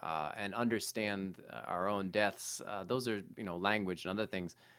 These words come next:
Combine all those things together, and that is who we are. So part of being human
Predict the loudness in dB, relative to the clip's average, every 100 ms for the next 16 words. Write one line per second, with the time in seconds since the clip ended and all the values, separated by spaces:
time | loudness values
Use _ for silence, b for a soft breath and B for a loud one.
0 | b b 2 10 12 12 10 8 8 6
1 | 6 4 4 4 6 8 6 4 6 6
2 | 6 6 2 2 -8 -12 -6 -2 0 2
3 | 6 8 6 4 2 0 10 10 10 4
4 | 2 2 2 2 2 2 4 2 0